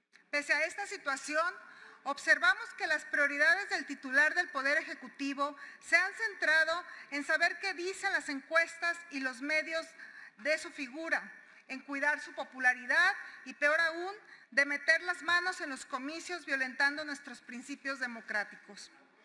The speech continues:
La situación que se niega a ver es que hoy México,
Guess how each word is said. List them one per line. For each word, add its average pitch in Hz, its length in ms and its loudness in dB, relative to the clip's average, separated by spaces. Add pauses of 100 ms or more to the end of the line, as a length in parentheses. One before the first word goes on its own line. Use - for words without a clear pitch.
(240)
La 277 140 0
situación 320 520 -2
que 440 120 0
se 381 140 -2
niega 359 300 2
a 349 40 4
ver 330 300 2 (340)
es 294 220 0
que 330 140 2
hoy 320 220 0
México, 330 640 -4